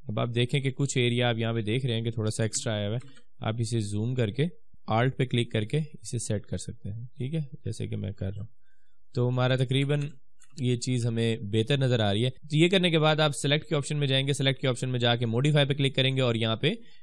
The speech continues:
जो फेदर वाला ऑप्शन है, इस पे क्लिक करेंगे और इसे आप वन करके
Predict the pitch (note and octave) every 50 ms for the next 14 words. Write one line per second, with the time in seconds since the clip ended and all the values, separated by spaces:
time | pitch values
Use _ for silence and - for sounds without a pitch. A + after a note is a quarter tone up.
0 | - - - G#2+ A2 G#2+ G#2+ G#2+ G#2 G#2 G#2+ G#2 G#2 G#2 - - - - C3+ C3+
1 | C3+ D#3+ F#3 F3+ D#3+ C#3+ C3+ A#2+ A2+ G#2+ - - A2+ A2 A2+ - - - A2+ B2
2 | A#2+ - - B2+ B2 B2+ C3 C3 C3+ - - A2+ A2 A2+ A2 - B2+ B2 A#2+ A2+
3 | - - - G2+ G2+ G2 A2 A#2+ C#3 D#3 D3 B2 A2 G#2 F#2 C#3+ F3+